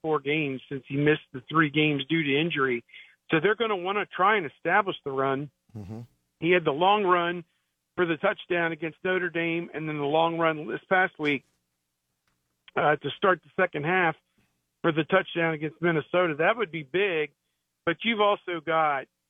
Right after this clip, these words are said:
Speaker 1: uh, great receivers with Marvin Harrison Junior and Emeka Egbuka. You've got the, the tight end, uh, Cade Stover, who's been outstanding as well. So you've got people that you can lay it off to and let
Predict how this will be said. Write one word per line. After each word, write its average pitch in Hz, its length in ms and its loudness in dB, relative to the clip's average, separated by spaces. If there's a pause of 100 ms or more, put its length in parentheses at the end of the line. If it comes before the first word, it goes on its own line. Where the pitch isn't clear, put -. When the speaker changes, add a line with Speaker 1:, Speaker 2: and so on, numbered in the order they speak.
(360)
Speaker 1:
uh, 147 180 -2
great 175 320 -2
receivers 160 680 -6
with 139 140 -8
Marvin 165 320 6
Harrison 160 480 0
Junior 160 440 2 (520)
and - 120 2
Emeka 151 420 4 (140)
Egbuka. 175 400 0 (580)
You've 156 180 -12
got 180 200 2
the, - 100 -10 (240)
the 156 180 0
tight 202 260 4
end, 196 300 -2
uh, 170 120 -2 (100)
Cade 196 200 -2 (100)
Stover, 185 440 0
who's 170 240 -6
been 165 180 -4
outstanding 170 680 -4
as 143 100 -6 (100)
well. 165 380 2 (480)
So 160 300 2 (120)
you've 220 240 -4
got 226 280 0
people 180 340 -6
that 156 200 -8
you 180 120 -6
can 156 200 -4
lay 170 160 4
it 156 80 2
off 160 220 4 (140)
to 139 360 -4
and 143 120 -10
let 160 160 0